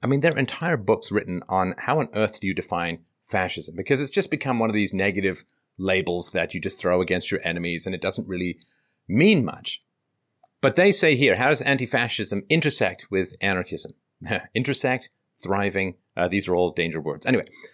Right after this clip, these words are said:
"Since fascism is an anti-democratic ideology that thrives on oppression,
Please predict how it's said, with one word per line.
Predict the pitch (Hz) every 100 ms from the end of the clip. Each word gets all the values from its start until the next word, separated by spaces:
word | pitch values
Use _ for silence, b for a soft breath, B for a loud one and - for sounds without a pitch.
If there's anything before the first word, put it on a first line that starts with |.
| B -
"Since | 202 185
fascism | - 214 214 196 190 175
is | 143
an | 131
anti-democratic | 143 160 147 120 110 107 98 98 -
ideology | 92 87 87 87 87
that | 82 -
thrives | 98 95 92
on | 85
oppression, | 78 180 190 -